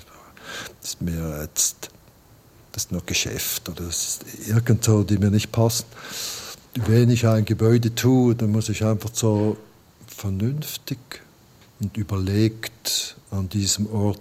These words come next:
das tun, jetzt in dieser Gesellschaft. Ich kann nicht zu viel verändern, weil verändern, das würden wir vielleicht eher in der Politik. Also stellen Sie sich vor, wenn jetzt jede schweizerische Kommune würde sich entsprechend ihrer Größe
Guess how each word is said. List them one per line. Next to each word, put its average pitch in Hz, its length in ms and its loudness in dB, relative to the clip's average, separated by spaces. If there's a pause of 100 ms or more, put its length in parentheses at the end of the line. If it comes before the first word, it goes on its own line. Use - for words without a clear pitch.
das 98 240 -4
tun, 104 460 0 (100)
jetzt 101 400 -4
in 95 100 -2
dieser 95 280 -6
Gesellschaft. 95 360 -2
Ich - 60 -16
kann 101 160 2
nicht 104 240 -2 (800)
zu 110 120 -2
viel 107 240 2
verändern, 95 640 0
weil 95 200 -2
verändern, 113 1400 4
das - 680 -2
würden 92 380 -2
wir 85 80 -6
vielleicht 80 480 -8
eher 90 300 -6
in 87 120 -8
der 92 80 -8
Politik. 110 600 -2 (180)
Also 98 240 -4
stellen 101 240 -4
Sie - 160 -6
sich - 80 -8
vor, 107 200 -2
wenn 101 80 0
jetzt 90 240 -6
jede 113 360 4
schweizerische 107 840 0
Kommune 117 800 4 (1300)
würde 104 220 2
sich - 300 0
entsprechend 113 800 0
ihrer 98 300 2
Größe 120 880 4